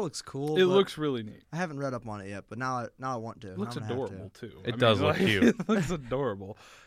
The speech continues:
Speaker 2: Uh, it does kind of put you in mind of, um, the Irish animation stuff with, uh, like, Secret of Kills and, um, Song of the Sea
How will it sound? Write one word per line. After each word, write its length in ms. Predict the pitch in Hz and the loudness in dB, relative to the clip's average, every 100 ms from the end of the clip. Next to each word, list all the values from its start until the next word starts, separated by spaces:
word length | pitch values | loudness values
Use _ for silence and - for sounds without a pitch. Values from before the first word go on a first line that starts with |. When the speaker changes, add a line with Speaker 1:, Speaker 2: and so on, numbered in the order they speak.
| - | 0
Speaker 2:
Uh, 260 | 147 147 151 | 6 6 4
it 80 | |
does 240 | 156 196 190 | 2 2 4
kind 200 | 214 190 | 4 4
of 60 | 156 | 2
put 220 | 170 - | 0 2
you 100 | 147 | 0
in 80 | 139 | 2
mind 380 | 135 131 131 123 | 2 2 2 2
of, 320 | 120 113 113 | 0 -2 -4
um, 460 | 117 107 101 101 104 _ _ - _ _ - | -2 -2 -4 -8 -12 _ _ -20 _ _ -18
the 920 | 120 120 120 117 117 117 117 117 117 | -6 -4 -2 0 0 0 0 -2 -4
Irish 880 | 92 127 127 127 123 - - - - _ _ | -2 0 2 2 -2 -4 -10 -10 -14 _ _
animation 680 | 143 127 123 120 120 - 117 | -6 -4 -2 -2 -4 -4 -6
stuff 400 | 117 123 117 - | -6 -4 -4 -4
with, 260 | 120 110 - - | -6 -6 -8 -8
uh, 260 | 107 107 | -6 -6
like, 380 | 110 110 107 - | -6 -6 -8 -12
Secret 320 | - 127 123 | -8 -6 -4
of 60 | 117 | -6
Kills 600 | - 113 113 113 113 110 | -6 -4 -2 -2 -4 -6
and, 320 | 110 107 107 | -8 -6 -6
um, 360 | 107 107 107 117 | -6 -8 -10 -10
Song 260 | - 117 113 | -4 -4 -4
of 100 | 107 | -10
the 80 | 110 | -12
Sea 400 | 117 110 107 | -10 -8 -10